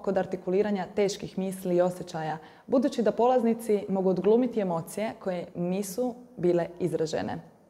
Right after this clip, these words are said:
To je učinkovit način za razvoj vještina međuljudskih odnosa, kao i za osnaživanje ljudi koji se bore s komunikacijom.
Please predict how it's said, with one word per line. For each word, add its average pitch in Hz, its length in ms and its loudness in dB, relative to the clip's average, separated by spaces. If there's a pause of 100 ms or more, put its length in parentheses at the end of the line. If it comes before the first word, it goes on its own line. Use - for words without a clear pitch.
(480)
To 277 100 8
je 285 80 6
učinkovit 233 640 2
način 208 600 0
za 190 120 4
razvoj 190 360 4
vještina 185 400 2
međuljudskih 180 600 -2
odnosa, 233 520 -4 (240)
kao 285 140 4
i 294 60 6
za 262 80 8
osnaživanje 254 540 2
ljudi 208 520 2
koji 196 160 0
se 196 120 0
bore 196 180 4
s 185 60 -4
komunikacijom. 165 840 -6